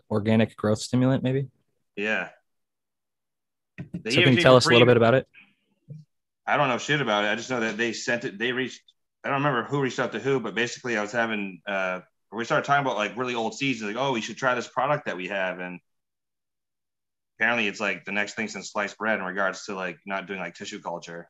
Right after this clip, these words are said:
Speaker 2: So I'm, I'm, I'll be tr-, I'm gonna try it soon. I'll let everybody know what
Speaker 1: Yeah, let
Speaker 2: happened.
Speaker 1: us know how it goes. I don't wanna give 'em a free plug just 'cause they, uh, sent you some free shit. No offense, but, uh, I don't wanna become that kind of show. <laughs>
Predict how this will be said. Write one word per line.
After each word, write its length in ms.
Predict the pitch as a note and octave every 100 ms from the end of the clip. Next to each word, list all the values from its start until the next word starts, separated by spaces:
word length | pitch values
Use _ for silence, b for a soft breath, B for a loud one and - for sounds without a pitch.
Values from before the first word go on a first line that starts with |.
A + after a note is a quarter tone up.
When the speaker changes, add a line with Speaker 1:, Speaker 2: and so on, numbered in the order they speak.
| _
Speaker 2:
So 340 | - F2 E2+ E2+ _ _
I'm, 180 | E2+ D#2+ -
I'm, 80 | D#2+ E2+
I'll 100 | F2+
be 100 | F#2
tr-, 140 | - -
I'm 120 | F#2+
gonna 140 | G2+
try 240 | F2+ G2 E2+
it 100 | -
soon. 220 | F2+ E2+
I'll 100 | E2+
let 100 | F2+
everybody 300 | F2 F2 E2+
know 340 | E2+ E2 E2 _ _ _
what 140 | E2+ E2+
Speaker 1:
Yeah, 80 | A2
let 100 | A2+
Speaker 2:
happened. 100 | A#2+
Speaker 1:
us 120 | B2
know 60 | C3+
how 120 | A#2+
it 80 | A2
goes. 200 | A2 G#2+
I 60 |
don't 100 | A2+
wanna 120 | A2+ A#2
give 120 | A2+
'em 60 |
a 40 | G#2
free 220 | - A2+
plug 380 | - A2 G#2+ G#2+
just 200 | - G#2
'cause 120 | A2+ G#2
they, 180 | G#2 G2+
uh, 140 | G2
sent 160 | F#2+ F2+
you 60 |
some 120 | -
free 140 | G#2 G#2
shit. 240 | - F#2 -
No 80 | G#2
offense, 320 | G2 F#2 -
but, 220 | G#2+ -
uh, 180 | G2+ G2 - B B B _ - -
I 120 | A#2
don't 80 | A#2+
wanna 100 | A2+
become 220 | G#2+ A2+
that 120 | G#2+
kind 120 | A2+ G#2
of 60 |
show. 220 | - G2 G#2+ -
<laughs> 460 | B2 - - A#2+